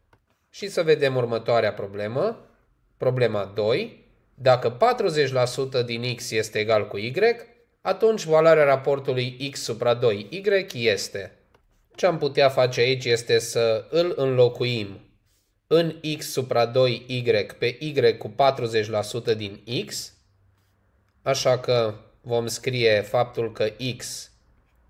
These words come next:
supra doi Y este egal cu, și folosim acest lucru, patruzeci la sută din X este Y, deci va fi X supra doi ori patruzeci la sută din X,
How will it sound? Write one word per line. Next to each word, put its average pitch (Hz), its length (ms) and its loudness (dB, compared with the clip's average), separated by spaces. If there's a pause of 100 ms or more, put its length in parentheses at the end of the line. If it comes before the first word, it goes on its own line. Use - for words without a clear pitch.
(140)
supra 127 460 0
doi 139 460 2
Y 107 240 -8 (1000)
este 143 420 4
egal 117 380 2
cu, 220 180 -2
și 175 220 -8
folosim 160 480 2
acest 107 360 -2
lucru, 160 320 0
patruzeci 156 640 0
la 117 120 2
sută 127 320 -2
din 117 300 -6
X - 140 -12
este 107 420 -4
Y, 117 160 -8 (880)
deci 131 220 -4
va 127 220 4
fi 127 460 -4
X - 320 -14 (140)
supra 123 500 0
doi 120 520 4
ori 113 380 2 (1000)
patruzeci 135 540 4
la 110 160 2
sută 117 380 -4
din 107 360 -6
X, - 320 -14